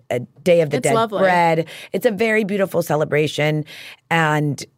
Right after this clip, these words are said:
Speaker 1: we've been doing this party that has been really successful and really showing this tradition. And so, you know, globally, we started talking about it in January, February to do something. And I think after Seoul and after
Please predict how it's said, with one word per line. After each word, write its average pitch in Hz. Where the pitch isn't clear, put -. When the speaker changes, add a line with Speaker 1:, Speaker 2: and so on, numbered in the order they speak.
Speaker 1:
we've 180
been 196
doing 185
this 160
party 143
that 139
has 143
been 151
really 147
successful 131
and 139
really 165
showing 143
this 135
tradition. 127
And 160
so, 139
you 165
know, 151
globally, 151
we 151
started 139
talking 135
about 135
it 135
in 131
January, 139
February 131
to -
do 131
something. 120
And 160
I 151
think 160
after 139
Seoul 135
and 135
after 127